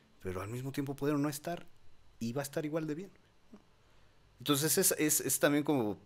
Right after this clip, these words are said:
perder esa auto, como ese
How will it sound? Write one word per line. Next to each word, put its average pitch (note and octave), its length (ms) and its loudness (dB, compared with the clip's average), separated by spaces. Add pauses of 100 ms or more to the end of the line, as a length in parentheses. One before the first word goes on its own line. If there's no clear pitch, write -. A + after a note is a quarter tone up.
perder A#2+ 440 4
esa B2+ 560 4 (1600)
auto, G2+ 580 2
como G#2+ 180 0
ese A2 560 4